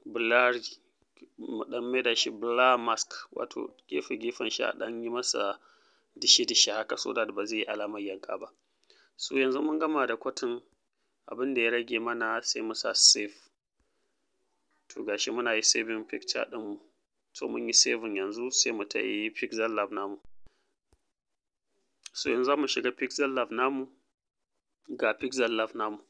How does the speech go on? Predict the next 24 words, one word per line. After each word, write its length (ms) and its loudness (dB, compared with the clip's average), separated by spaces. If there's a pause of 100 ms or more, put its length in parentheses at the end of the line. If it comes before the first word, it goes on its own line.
(520)
So 280 -4
idan 160 0
muka 240 0
shiga 540 0 (380)
da 100 -2
farko 360 -2
sai 160 0
mu 120 -2
sanya 520 0 (220)
asalin 520 4 (640)
background, 760 0 (1040)
background 640 0
hoton 360 -6
da 60 -4
muke 280 -6
so, 220 -2
oh, 260 0
background 560 0
yadda 180 0
muke 280 -4
so 140 -4
ya 120 -2
kama, 380 -4
misali 500 -2